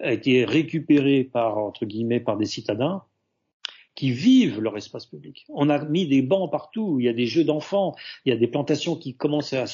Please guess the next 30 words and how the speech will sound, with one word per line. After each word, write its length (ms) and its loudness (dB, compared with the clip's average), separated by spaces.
à, 260 -4
à 220 -8
exister 420 0
dans 100 2
le 80 0
goudron, 300 2
et 20 2
cetera. 280 -10
Donc 160 0
il 40 6
y 20 4
a, 160 0
il 60 -4
y 40 0
a 60 0
un 80 0
travail 480 0
à 40 2
mener 360 0
sur 240 -6
l'espace 400 -2
public, 540 -6
et 100 -2
dans 140 4
des 140 4
villes 240 -2
très 340 0
denses 340 0
comme 220 -8
Paris, 480 -4